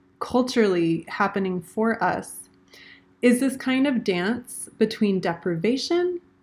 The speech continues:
and then gluttony, back and forth. So we deprive ourselves because pleasure is bad, or, you know,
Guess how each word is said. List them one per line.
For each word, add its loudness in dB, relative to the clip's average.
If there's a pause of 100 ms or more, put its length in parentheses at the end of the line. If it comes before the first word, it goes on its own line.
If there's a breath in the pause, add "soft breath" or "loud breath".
(100)
and 4
then 4
gluttony, -6 (300)
back 2
and -2
forth. -6 (500 loud breath)
So 2
we 4
deprive 0
ourselves 0
because -8
pleasure -4
is -6
bad, -2
or, 0
you -4
know, -6